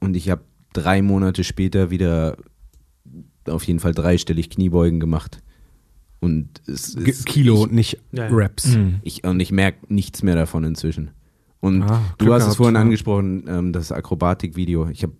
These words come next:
Speaker 1: früher haben wir Akrobatik beide gemacht. Ich hab's auch lange jetzt nicht wirklich irgendwie
Speaker 3: Das
Speaker 1: aktiv gemacht. Und als ich's neulich mal probieren war, es, es geht noch alles so.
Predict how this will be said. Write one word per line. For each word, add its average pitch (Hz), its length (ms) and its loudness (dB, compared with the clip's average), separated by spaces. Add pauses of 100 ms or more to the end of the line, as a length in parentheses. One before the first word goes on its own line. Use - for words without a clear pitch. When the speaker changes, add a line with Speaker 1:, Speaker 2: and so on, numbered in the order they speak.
(100)
Speaker 1:
früher 127 400 4
haben 101 120 0
wir 101 120 -6
Akrobatik 98 540 -2
beide 104 220 4
gemacht. 107 320 0 (300)
Ich - 60 -20
hab's - 140 -8
auch - 340 -6
lange 82 420 0
jetzt 95 300 0
nicht 101 180 -2
wirklich 98 300 -2
irgendwie 92 260 0
Speaker 3:
Das 82 120 -2
Speaker 1:
aktiv - 300 -2
gemacht. 98 360 0 (560)
Und 80 60 -4
als 82 140 2
ich's 95 120 0
neulich 92 300 6
mal 87 120 4
probieren 92 420 0
war, 82 100 0
es, - 180 -6
es - 120 -12
geht - 300 -2
noch 85 180 0
alles 73 400 -4
so. - 60 -12